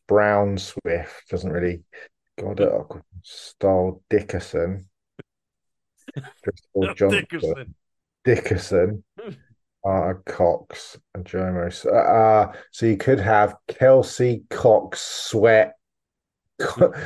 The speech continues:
Speaker 1: <laughs> Kelce, Cox, Sweat, Swift.
Speaker 2: <laughs> There you go.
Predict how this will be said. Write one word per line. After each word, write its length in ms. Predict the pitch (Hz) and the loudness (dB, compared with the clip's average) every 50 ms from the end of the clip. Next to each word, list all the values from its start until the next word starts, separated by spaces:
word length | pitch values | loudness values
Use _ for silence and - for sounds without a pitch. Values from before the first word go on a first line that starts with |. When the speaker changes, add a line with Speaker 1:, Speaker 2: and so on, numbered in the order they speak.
| - - | -14 -16
Speaker 1:
<laughs> 240 | - _ _ _ - | -20 _ _ _ 2
Kelce, 460 | - 143 151 151 147 - 143 - - | 4 6 6 6 6 4 2 0 2
Cox, 380 | - - 139 147 147 - - - | 0 4 4 4 4 2 -2 -4
Sweat, 340 | - 120 123 120 123 - - | 2 4 4 4 4 2 -4
Swift. 640 | - - 135 131 113 98 92 - - - - - - _ _ _ _ _ _ _ _ _ _ _ _ | -2 2 6 6 6 6 4 -2 -12 -20 -20 -20 -20 _ _ _ _ _ _ _ _ _ _ _ _
Speaker 2:
<laughs> 80 | 214 208 - _ 175 - _ _ _ _ _ 135 _ | -12 -12 -12 _ -20 -20 _ _ _ _ _ -20 _
There 260 | - 170 165 151 147 156 | -18 -14 -12 -10 -10 -8
you 140 | 151 135 | -10 -10
go. 200 | 113 117 113 113 | -10 -10 -12 -12